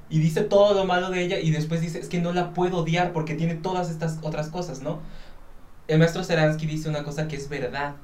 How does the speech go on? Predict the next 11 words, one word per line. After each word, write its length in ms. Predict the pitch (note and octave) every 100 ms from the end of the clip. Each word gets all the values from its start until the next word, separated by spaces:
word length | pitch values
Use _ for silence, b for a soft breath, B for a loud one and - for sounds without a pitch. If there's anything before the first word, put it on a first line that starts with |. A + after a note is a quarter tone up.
| b b b b -
que 80 | D3
es 80 |
que 100 | E3+
todos 380 | D#3 E3 E3+ F3
estamos 360 | D#3 D#3+ D#3 D#3+
enamorados 640 | C#3 B2 B2 B2+ C#3+ D#3
de 60 | D3+
nuestros 280 | C3+ B2+ B2
compañeros 480 | B2 A#2+ A#2 C#3 -
de 100 | C#3
trabajo. 540 | A#2+ B2 D#3+ - A#2+